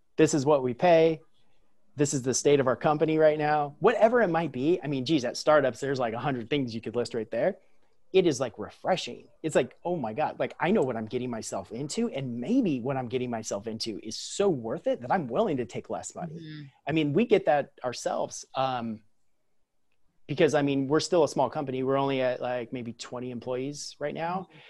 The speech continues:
Speaker 1: but, um, we are super transparent in our job descriptions and in our interview process. And we have, like,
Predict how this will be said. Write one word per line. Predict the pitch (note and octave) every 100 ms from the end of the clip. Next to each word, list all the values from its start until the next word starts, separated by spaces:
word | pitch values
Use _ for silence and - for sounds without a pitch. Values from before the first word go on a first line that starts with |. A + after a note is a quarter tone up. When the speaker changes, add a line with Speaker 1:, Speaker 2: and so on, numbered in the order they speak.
| _ -
Speaker 1:
but, | C#3+ C3
um, | C3+ C3 A#2 A2
we | B2 D#3
are | A#2+
super | - - F3 F3 B2+
transparent | - A2+ F#2+ G#2+ G2
in | A2
our | G#2+
job | G2+ G2+ G#2
descriptions | G#2+ - G#2+ - G#2 G2+ -
and | A#2 A2+ G#2+ -
in | A2
our | G2
interview | A2 A2+ G#2+
process. | G2+ A2+ G#2 A2 G2+ -
And | A#2+ B2
we | B2+ G#3+ A3
have, | D#3+ A#2+ -
like, | C#3 A#2+